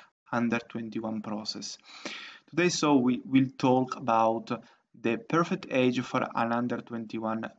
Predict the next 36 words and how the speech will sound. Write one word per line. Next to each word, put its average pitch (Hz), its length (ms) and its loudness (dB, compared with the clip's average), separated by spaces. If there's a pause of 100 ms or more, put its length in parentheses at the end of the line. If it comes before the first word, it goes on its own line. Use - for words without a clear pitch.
prospect. - 680 -6
We 123 360 0
will 117 140 -8
talk 120 280 0
about 110 480 0 (400)
the 113 80 0
experience 113 800 0
that 107 180 -4
a 104 60 -2
player 110 380 -4
can 110 280 -10
gain 110 320 -4 (240)
thanks 113 280 -4
to - 140 -10
the 110 220 -4 (300)
matches 120 640 -2
in 117 200 -6
the 117 80 -4
national 113 400 -6 (120)
team, 156 320 2 (260)
and 131 200 0
we'll 147 100 2
try 151 220 0
to - 120 -4
understand 160 580 -4 (100)
how 127 220 2
a 143 60 -4
staff - 580 -2
can 120 280 -4
select 131 580 0 (140)
a - 40 -12
cluster, - 580 -4 (120)
a - 80 -10
basket 120 520 -2
of - 200 -14
player 113 480 -4